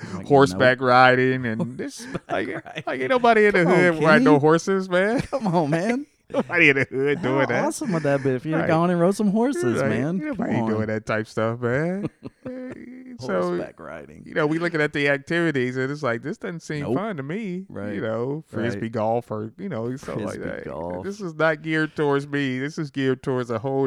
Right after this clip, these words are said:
Speaker 2: other group of people.
Speaker 1: Right.
Speaker 2: And
Speaker 1: Yes.
Speaker 2: so we, we, you know, camp life wasn't part of it. And I, and I think another thing is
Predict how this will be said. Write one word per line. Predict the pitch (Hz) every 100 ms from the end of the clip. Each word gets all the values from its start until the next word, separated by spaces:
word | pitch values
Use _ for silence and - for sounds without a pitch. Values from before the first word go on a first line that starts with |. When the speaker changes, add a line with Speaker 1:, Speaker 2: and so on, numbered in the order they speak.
| 127
Speaker 2:
other | 123
group | 120 127 127
of | -
people. | 135 123 113 110 - _
Speaker 1:
Right. | 110 101 101 - _ _ -
Speaker 2:
And | 85
Speaker 1:
Yes. | 120 123
Speaker 2:
so | 143 139 139 135
we, | 135 165 190
we, | - - - - -
you | 156
know, | 123
camp | 117 151 156
life | 123 113 113
wasn't | 113 110 107
part | 110 104
of | 104 107
it. | 107 -
And | 151
I, |
and | 165 160 156
I |
think | 147 175 156
another | 117 139 165
thing | 131 117 110 107 107
is | 104 104 104 - -